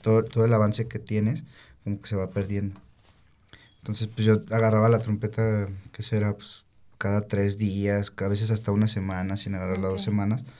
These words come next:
Speaker 1: porque, pues, andaba en el cotorreo, ¿no?
Speaker 2: <laughs>
Speaker 1: Estaba en
Speaker 2: Sí.
Speaker 1: la prepa, andaba de aquí a allá,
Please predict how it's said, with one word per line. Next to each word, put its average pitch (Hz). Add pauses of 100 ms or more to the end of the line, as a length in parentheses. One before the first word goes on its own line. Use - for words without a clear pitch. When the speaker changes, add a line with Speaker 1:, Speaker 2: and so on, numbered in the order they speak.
(360)
Speaker 1:
porque, 107
pues, 110
andaba 113
en 120
el 113
cotorreo, 104
¿no? 104
Speaker 2:
<laughs> -
Speaker 1:
Estaba 113
en 107
Speaker 2:
Sí. 107
Speaker 1:
la 98
prepa, 107
andaba 98 (420)
de 92
aquí 92
a 98
allá, 107